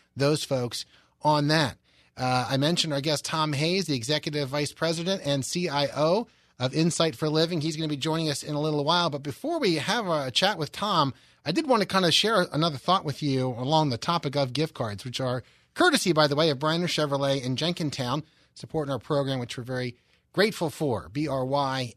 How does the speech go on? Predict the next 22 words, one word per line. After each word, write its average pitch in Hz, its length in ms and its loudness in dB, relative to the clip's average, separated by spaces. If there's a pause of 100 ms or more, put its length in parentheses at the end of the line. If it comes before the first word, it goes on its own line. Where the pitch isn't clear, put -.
N 143 200 -2
E 139 160 -4
R 143 180 -6
Chevy 127 320 -4
dot 117 220 -8
com 120 320 -8
is 110 160 -10
their 120 280 -6 (600)
website. 156 420 2 (400)
Um, 123 540 -4
I 143 80 0
was 143 160 -4
out 240 260 4
actually 165 300 -2
buying 165 420 4
gift 123 200 -2
cards 98 500 -6 (180)
for 143 300 -2
our 127 160 0
lovely 120 320 -4
listening 117 380 -8
audience 117 580 -8